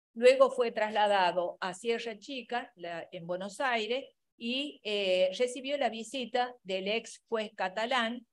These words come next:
eh, donde él le manifestó que había sido torturado en el irs, eh, y le dijo, "Yo no soy tu abogado defensor, eh, yo aquí estoy para bajar la caña". Luego, eh,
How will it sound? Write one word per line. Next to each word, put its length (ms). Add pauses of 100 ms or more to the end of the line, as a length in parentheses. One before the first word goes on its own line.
(440)
eh, 320
donde 380
él 100
le 80
manifestó 880
que 80
había 240
sido 640
torturado 800
en 160
el 160
irs, 480 (480)
eh, 540
y 100
le 140
dijo, 420
"Yo 140
no 100
soy 280
tu 100
abogado 480
defensor, 920 (560)
eh, 560
yo 160
aquí 500
estoy 300
para 220
bajar 340
la 160
caña". 480 (560)
Luego, 880
eh, 840